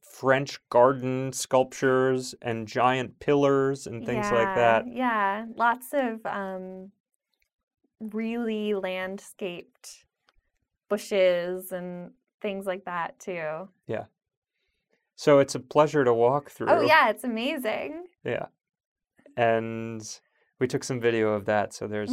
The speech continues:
Speaker 2: Mm-hmm.
Speaker 1: just a small sampling of what it looks like. But it,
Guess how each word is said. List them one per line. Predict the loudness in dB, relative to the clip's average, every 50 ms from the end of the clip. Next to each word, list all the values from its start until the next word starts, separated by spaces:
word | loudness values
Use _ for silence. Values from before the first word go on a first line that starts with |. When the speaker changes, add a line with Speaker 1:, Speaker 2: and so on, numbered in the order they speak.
| -4 -4 -4
Speaker 2:
Mm-hmm. | -6 -6 -8 -10 -10 -10 -12 -12 -10
Speaker 1:
just | -6 -6 -6 -6 -6
a | -8
small | -6 -4 0 0 0 0
sampling | -2 -4 -4 -4 -4 -4 -6 -8 -6 -6 -6
of | -6 -4
what | -4 -6 -4
it | -4
looks | -6 -8 -8 -8 -10
like. | -10 -10 -10 -10 -14 -14 _
But | -8 -8 -8 -8 -10 _ _ _ _ _ _ _ _ _ _ _ _ _ _ _ _
it, | 0 4 6 6 6 6 4 0